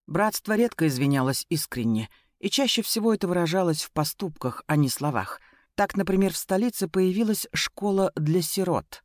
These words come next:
обучение в которой оплачивалось из их кармана. А чего стоило воздвижение тюрьмы, построенной после побега из старых казематов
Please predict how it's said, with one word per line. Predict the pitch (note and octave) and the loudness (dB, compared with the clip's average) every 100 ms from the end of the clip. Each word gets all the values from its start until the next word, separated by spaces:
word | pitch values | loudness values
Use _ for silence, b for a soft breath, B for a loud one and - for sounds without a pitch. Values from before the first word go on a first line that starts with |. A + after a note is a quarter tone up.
| _ | _
обучение | - D3+ D#3+ F3 E3 D3 | -2 0 2 4 4 4
в | C3+ | 2
которой | - C#3+ C3+ C3+ F#3+ - | -2 -2 0 -2 -2 -2
оплачивалось | D3 - B2 A#2 - B2+ C#3+ D#3 - | -2 0 -2 -2 -2 0 0 0 -2
из | D3+ B2+ | -4 -2
их | A#2+ - | -4 -4
кармана. | D#3+ D#3+ E3+ G#2+ G2 - _ _ _ | -2 0 0 -2 -6 -14 _ _ _
А | D#3 | -4
чего | D3+ E3 D3+ D3+ | 0 2 2 2
стоило | - D#3 C#3+ C#3+ | 2 2 4 2
воздвижение | C#3 B2+ C#3+ C3+ D3 D3 C#3 | -2 0 0 2 4 4 2
тюрьмы, | - C#3 C#3+ G#3+ D#3+ | 0 0 2 2 2
построенной | B2 - C#3 C#3 C3 C3+ C3 | -2 -2 0 0 2 2 0
после | C#3 C3 - C3 | -2 -4 -4 -2
побега | C#3 C3 C#3 B2 C3+ | -2 0 0 0 -2
из | - D3 | -2 -2
старых | - D3 C3 A2+ | -2 -2 -2 -4
казематов | - A#2 C3+ D#3 D#3 C3+ | -4 -2 0 0 0 -4